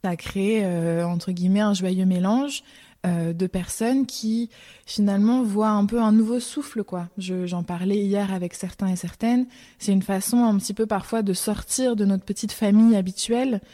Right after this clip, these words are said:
pour, euh, faire d'autres rencontres, élargir ses perspectives, mais tout en étant, comme vous le dites, euh,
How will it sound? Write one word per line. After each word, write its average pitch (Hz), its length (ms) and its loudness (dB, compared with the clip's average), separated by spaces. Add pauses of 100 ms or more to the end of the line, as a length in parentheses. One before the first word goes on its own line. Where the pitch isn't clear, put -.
(260)
pour, 226 280 0
euh, 190 120 0
faire 208 260 -2
d'autres 226 280 -2
rencontres, 233 680 2 (240)
élargir 196 460 0
ses 202 120 -4
perspectives, 247 800 -6 (360)
mais 208 160 4
tout - 300 -6
en 196 400 2
étant, 233 340 2
comme 208 180 0
vous 180 100 -6
le 175 60 -6
dites, 220 340 -8
euh, 175 380 -2